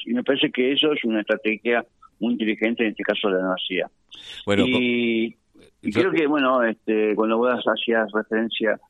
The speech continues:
Speaker 1: a las universidades, que, eh, que, que,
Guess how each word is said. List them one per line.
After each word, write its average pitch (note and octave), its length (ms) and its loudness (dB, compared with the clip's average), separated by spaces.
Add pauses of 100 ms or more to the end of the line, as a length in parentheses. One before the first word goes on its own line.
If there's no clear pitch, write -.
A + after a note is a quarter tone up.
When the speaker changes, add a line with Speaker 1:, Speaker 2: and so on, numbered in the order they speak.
(260)
Speaker 1:
a - 80 -4
las G#2 140 0
universidades, G#2+ 640 0
que, G2+ 60 -12
eh, - 520 -8
que, G2 480 -4
que, F#2 300 0